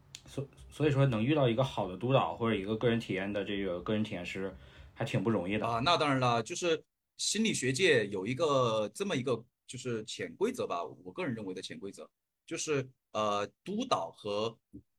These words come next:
Speaker 2: 个人体验师是很重要的。你看哪个很牛逼的咨询师，他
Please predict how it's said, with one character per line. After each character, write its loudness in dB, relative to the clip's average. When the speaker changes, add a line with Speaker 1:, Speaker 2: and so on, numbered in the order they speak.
Speaker 2:
个 6
人 2
体 -12
验 -6
师 -4
是 -6
很 -10
重 -4
要 2
的。 -12
你 -4
看 2
哪 -4
个 2
很 -4
牛 -2
逼 -4
的 -2
咨 -8
询 -2
师， -4
他 2